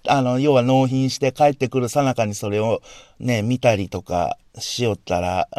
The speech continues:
<laughs> ね、うん、今夜のあってってなってるから、あららららら、しそ丸さんに寄ってるよ、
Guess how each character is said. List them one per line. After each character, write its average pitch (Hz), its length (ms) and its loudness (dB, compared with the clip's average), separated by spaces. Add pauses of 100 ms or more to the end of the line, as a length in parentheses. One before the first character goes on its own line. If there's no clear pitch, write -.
(640)
<laughs> - 800 -16
ね、 123 260 0 (680)
う 151 80 -4
ん、 135 60 -2
今 233 260 4
夜 170 140 8
の 123 220 4
あ - 180 4
っ - 40 2
て 208 640 4
っ - 20 -14
て 160 160 -8
な 139 200 2
っ 135 60 -4
て 127 180 -2
る 120 80 -4
か 117 120 -4
ら、 107 120 -4 (240)
あ 107 140 -10
ら 101 100 -6
ら 98 160 -8
ら 95 140 -10
ら 87 160 -12
ら、 78 160 -12
し - 80 -6
そ 143 200 -6
丸 151 220 0
さ 147 140 0
ん 139 60 0
に 139 100 2
寄 131 120 4
っ 131 40 -6
て 151 240 2
る 120 100 4
よ、 92 240 2